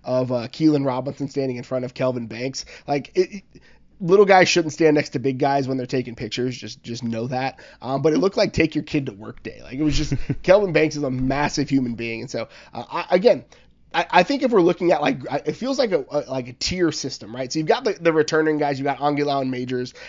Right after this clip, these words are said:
Speaker 1: and then I think you've got, like, Connor, Hudson, Campbell, Banks, like, that whole kind of messy
Speaker 2: Mm.
Speaker 1: middle group. I think those are, that's probably the group you're gonna choose from.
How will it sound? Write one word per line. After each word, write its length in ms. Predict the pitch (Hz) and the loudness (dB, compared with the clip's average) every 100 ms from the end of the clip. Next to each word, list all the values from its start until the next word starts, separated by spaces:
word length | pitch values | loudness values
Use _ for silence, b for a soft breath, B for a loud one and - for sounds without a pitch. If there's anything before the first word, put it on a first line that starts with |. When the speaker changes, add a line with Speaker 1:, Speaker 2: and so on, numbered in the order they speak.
| B | B
Speaker 1:
and 140 | 139 | 0
then 100 | 190 | 4
I 60 | 247 | 4
think 160 | 240 | 2
you've 80 | 226 | 0
got, 200 | 160 165 | 4 4
like, 180 | 156 143 | 2 0
Connor, 400 | - 156 156 151 | 2 4 6 4
Hudson, 420 | 151 147 - 143 | 4 2 0 -2
Campbell, 400 | 131 143 147 139 | 0 0 0 0
Banks, 460 | 139 135 135 127 - | -2 -4 -4 -6 -8
like, 160 | 113 | -8
that 160 | 113 147 | -6 -6
whole 240 | 127 147 | 2 2
kind 160 | 135 139 | 2 -4
of 60 | 127 | -4
messy 400 | 127 131 - 131 | -6 -6 -6 -4
Speaker 2:
Mm. 300 | 113 98 90 - | -2 -4 -6 -6
Speaker 1:
middle 460 | 123 143 147 143 131 | 0 4 4 4 -2
group. 260 | 131 139 | -4 -2
I 80 | 127 | 0
think 160 | 170 147 | 0 6
those 220 | 151 147 | 6 6
are, 60 | |
that's 240 | 143 151 151 | 4 0 0
probably 340 | - 143 147 | 0 0 0
the 80 | 127 | -4
group 160 | 131 127 | -6 -6
you're 80 | |
gonna 140 | 123 123 | -8 -8
choose 280 | - 127 123 | -6 -6 -6
from. 320 | 123 117 | -6 -8